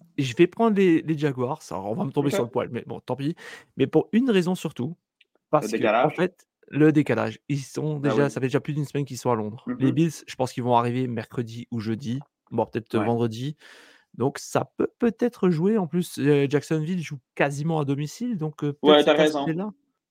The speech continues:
Speaker 1: peut, peut éventuellement, je dis bien peut, faire que s-, ils vont prendre, euh, la, la victoire.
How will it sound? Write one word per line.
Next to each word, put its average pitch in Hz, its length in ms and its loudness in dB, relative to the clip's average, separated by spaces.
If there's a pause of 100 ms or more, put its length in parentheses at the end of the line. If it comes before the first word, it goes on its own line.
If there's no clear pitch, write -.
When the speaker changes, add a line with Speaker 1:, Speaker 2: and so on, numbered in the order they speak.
Speaker 1:
peut, 180 200 2 (460)
peut 170 220 6
éventuellement, 151 500 4
je 139 80 -8
dis 127 100 -2
bien 131 160 2
peut, 139 280 0 (600)
faire 135 380 2
que 139 260 0 (100)
s-, - 260 -14
ils 139 120 -4
vont 139 140 -2
prendre, 135 460 0
euh, 113 560 2 (480)
la, 120 320 -2
la 131 160 2
victoire. 120 420 -6